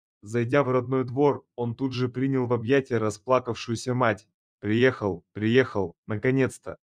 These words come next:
А я так ждала, я думала, уж вовсе нас с отцом позабыл в своём городе».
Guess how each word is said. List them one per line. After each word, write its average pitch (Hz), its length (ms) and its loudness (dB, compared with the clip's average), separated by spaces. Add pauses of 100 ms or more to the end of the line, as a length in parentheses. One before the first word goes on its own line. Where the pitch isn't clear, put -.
А 110 100 -6
я 113 160 2
так 127 260 2
ждала, 117 480 -2 (120)
я 107 180 -2
думала, 107 480 0 (140)
уж 95 180 -14
вовсе 120 340 0
нас 113 240 -2
с - 60 -14
отцом 143 380 -2
позабыл 113 460 -2
в - 40 -12
своём 117 400 -2
городе». 101 480 0